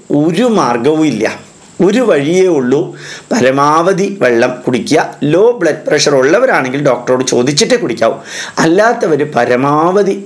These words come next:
ഏ, വെള്ളം കുടിക്കുകയാണെങ്കിൽ ഈ രക്തത്തിലുള്ള സോൾട്ട്, പ്രോട്ടീൻ ഡീകമ്പോസ്ഡ് പ്രോഡക്റ്റ്, ആവശ്യമില്ലാത്ത ലാക്റ്റിക് ആസിഡ് പോലെയുള്ളത്, അതേപോലെ തന്നെ നമ്മളുടെ ശരീരത്തിലുള്ള പതിമൂന്ന് ബഫർ സിസ്റ്റത്തിൻ്റെ വേസ്റ്റ് മെറ്റീരിയൽ,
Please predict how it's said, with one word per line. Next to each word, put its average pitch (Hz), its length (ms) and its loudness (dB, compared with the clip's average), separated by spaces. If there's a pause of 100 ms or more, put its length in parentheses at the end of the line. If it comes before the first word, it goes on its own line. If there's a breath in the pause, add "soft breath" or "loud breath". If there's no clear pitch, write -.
ഏ, 135 160 2
വെള്ളം 120 380 2 (100)
കുടിക്കുകയാണെങ്കിൽ 131 880 0 (600 loud breath)
ഈ 240 200 2
രക്തത്തിലുള്ള 180 1120 0 (140)
സോൾട്ട്, 131 920 0 (100)
പ്രോട്ടീൻ 156 600 0
ഡീകമ്പോസ്ഡ് 139 680 0
പ്രോഡക്റ്റ്, 113 500 0 (240)
ആവശ്യമില്ലാത്ത 156 960 0
ലാക്റ്റിക് 120 520 0
ആസിഡ് 190 280 0
പോലെയുള്ളത്, 120 680 2 (560 loud breath)
അതേപോലെ 196 880 2
തന്നെ 135 300 0
നമ്മളുടെ 123 300 0
ശരീരത്തിലുള്ള 131 680 0 (120)
പതിമൂന്ന് 156 560 0
ബഫർ 135 420 0
സിസ്റ്റത്തിൻ്റെ 131 640 0
വേസ്റ്റ് 135 580 0
മെറ്റീരിയൽ, 120 680 0